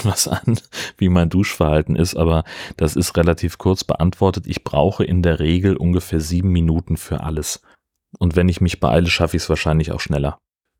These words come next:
Also sprich, äh, was heißt, wenn ich mich beeile? Äh, wenn ich also, äh, dann im Bademantel und ohne mich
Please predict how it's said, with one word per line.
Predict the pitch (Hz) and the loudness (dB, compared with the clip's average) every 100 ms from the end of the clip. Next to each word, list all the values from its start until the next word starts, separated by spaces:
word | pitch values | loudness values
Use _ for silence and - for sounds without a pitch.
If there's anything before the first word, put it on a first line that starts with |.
| _ _ _ _ _ _ _ - - | _ _ _ _ _ _ _ -16 -6
Also | 80 78 73 - | -2 -2 -4 -8
sprich, | - - 78 - - | -10 -4 -4 -2 -2
äh, | 78 73 | 0 0
was | 78 | -2
heißt, | 78 - 80 | -2 -2 -4
wenn | 76 | -4
ich | - | -4
mich | 78 | -2
beeile? | - 85 101 110 - - - - - | 0 2 4 2 -4 -20 -18 -18 -10
Äh, | - 80 80 | -2 0 0
wenn | 80 82 80 | 0 0 0
ich | 78 - 82 | -2 -2 0
also, | 78 80 80 76 _ _ - | 2 4 2 0 _ _ -4
äh, | 80 76 | 0 0
dann | - 78 78 - _ _ _ _ _ _ _ _ | 0 0 -2 -6 _ _ _ _ _ _ _ _
im | 95 92 85 | 2 2 2
Bademantel | 78 85 87 80 82 80 85 80 78 _ _ - - _ - | 2 2 4 4 2 2 2 2 0 _ _ -20 -20 _ -4
und | 80 78 - | -2 -2 0
ohne | 87 92 | 2 4
mich | 82 78 - - | 4 0 -2 -10